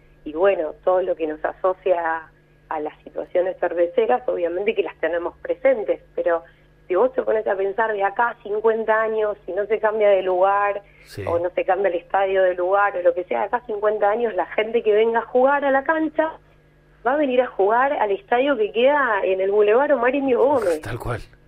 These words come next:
Speaker 1: ¿No? Entonces es como que proyectar esas cosas y decís, eh, es,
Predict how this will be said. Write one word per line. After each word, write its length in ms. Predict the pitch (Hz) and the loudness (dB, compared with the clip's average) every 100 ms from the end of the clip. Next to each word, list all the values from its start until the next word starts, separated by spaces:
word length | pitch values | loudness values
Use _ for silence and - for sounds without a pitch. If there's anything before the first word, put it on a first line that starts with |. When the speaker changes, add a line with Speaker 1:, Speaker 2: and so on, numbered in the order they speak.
| _ - | _ -2
Speaker 1:
¿No? 300 | 190 247 277 | 0 2 2
Entonces 420 | 214 220 262 277 - | 0 -2 -2 -4 -4
es 80 | - | -8
como 300 | 294 277 - | -2 0 2
que 260 | 208 202 - - | 2 2 -2 -4
proyectar 540 | 190 190 190 - 254 | -4 -2 -8 -2 2
esas 240 | 269 269 214 | 2 0 -4
cosas 320 | 254 277 269 214 | -2 -2 -2 -4
y 20 | |
decís, 360 | 190 185 220 214 _ _ _ _ _ _ _ _ _ _ _ _ _ _ - | -6 -6 -10 -12 _ _ _ _ _ _ _ _ _ _ _ _ _ _ -6
eh, 1000 | 202 196 190 180 175 175 175 175 170 - | -2 -2 -2 -4 -4 -4 -6 -8 -10 -12
es, 120 | 226 | -12